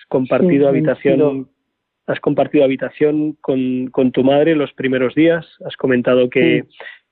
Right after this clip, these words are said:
Speaker 1: que ella, eh, pues, eh, falleció después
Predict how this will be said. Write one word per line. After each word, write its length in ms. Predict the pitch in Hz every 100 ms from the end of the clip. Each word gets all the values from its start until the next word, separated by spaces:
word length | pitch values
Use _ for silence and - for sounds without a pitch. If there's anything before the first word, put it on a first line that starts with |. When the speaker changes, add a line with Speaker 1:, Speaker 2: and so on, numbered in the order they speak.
| _
Speaker 1:
que 140 | - 131
ella, 420 | 127 123 123 123 -
eh, 720 | - - 127 123 120 120 120 117
pues, 160 | - 127 - -
eh, 140 | 135 127
falleció 560 | - 123 117 - 175 190
después 500 | 180 131 120 - 123